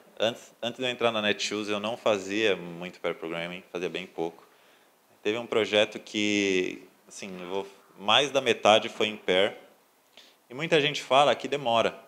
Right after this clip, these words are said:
"Ah, demora muito", né? Mais devagar, né?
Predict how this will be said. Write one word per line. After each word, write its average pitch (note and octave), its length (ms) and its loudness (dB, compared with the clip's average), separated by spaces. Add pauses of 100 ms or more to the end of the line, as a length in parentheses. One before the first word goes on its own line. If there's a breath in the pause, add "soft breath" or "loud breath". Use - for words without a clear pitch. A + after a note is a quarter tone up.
(280)
"Ah, A#2+ 280 -4
demora A#2 320 2
muito", G#2+ 680 -10 (200)
né? G2+ 200 -6 (520 soft breath)
Mais G#2 180 -2
devagar, F#2 760 0 (200)
né? D#2+ 160 -14